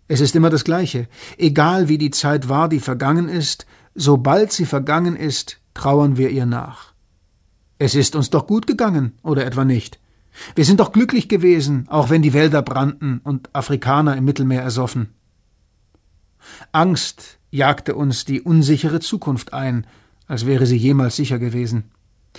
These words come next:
Und vor allem dieses eigenartige Virus, das uns an den Kragen wollte, vielleicht immer noch will in einer zweiten Welle, einer dritten, einer vierten.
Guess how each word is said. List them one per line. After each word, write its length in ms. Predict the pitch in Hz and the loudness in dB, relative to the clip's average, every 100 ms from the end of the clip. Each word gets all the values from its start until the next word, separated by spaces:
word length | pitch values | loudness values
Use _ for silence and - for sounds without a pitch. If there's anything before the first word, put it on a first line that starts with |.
| - - | -18 -6
Und 260 | 185 165 - 135 | 0 0 -2 -2
vor 180 | 160 | 0
allem 320 | 170 208 214 160 | 4 4 4 4
dieses 460 | 185 160 170 - | 0 0 0 -2
eigenartige 760 | 165 180 196 170 160 180 156 131 | -2 0 0 -2 -2 0 0 0
Virus, 500 | 185 202 160 131 - - - | 0 2 0 -2 -6 -16 -18
das 220 | - 143 - | -8 -6 -4
uns 400 | 160 139 - - | 0 0 -2 -4
an 180 | 143 139 | -2 0
den 160 | 135 | -2
Kragen 580 | - - 151 160 139 113 | -4 -6 -2 0 0 0
wollte, 440 | 131 131 131 120 - _ _ _ _ | 0 0 0 -4 -4 _ _ _ _
vielleicht 380 | - 147 143 - | 0 2 2 0
immer 220 | 175 151 | 2 4
noch 400 | 143 139 117 113 | 4 2 -2 -14
will 440 | - 127 202 185 107 | -6 2 4 4 2
in 120 | 143 | -2
einer 160 | 127 127 | -2 -2
zweiten 440 | - 147 170 160 | -2 0 0 0
Welle, 240 | 131 127 123 | 0 -2 -2
einer 160 | 131 | -2
dritten, 300 | 120 165 180 | 0 0 0
einer 180 | 139 127 | 0 -2
vierten. 480 | - 196 202 143 110 | -2 0 0 0 -6